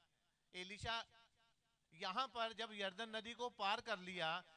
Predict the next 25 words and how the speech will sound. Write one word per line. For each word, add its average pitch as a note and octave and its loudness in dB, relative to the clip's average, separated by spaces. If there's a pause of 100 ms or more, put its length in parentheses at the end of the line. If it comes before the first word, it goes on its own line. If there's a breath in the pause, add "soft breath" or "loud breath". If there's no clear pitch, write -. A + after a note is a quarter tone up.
और G#3+ 0
वो A3+ 0
स्थान G3+ 0
जहाँ G3+ 6
पर A3+ 2
परमेश्वर G#3+ -4
ने, A3 -2
अ, G#3+ -4
अ, G#3 2 (120)
अ, G3 0
उ-, G3+ -6 (120)
एलिया G3+ 0
को A3+ 0
बताया G3+ 4
था F#3+ 6
कि G#3+ -6
तूने G#3+ -2
यरदन G#3 2
नदी G3+ -2
पार G3 6
करके G3 0
वहां F#3 2
पे G3+ -2
रुकना G3 0
है F#3 2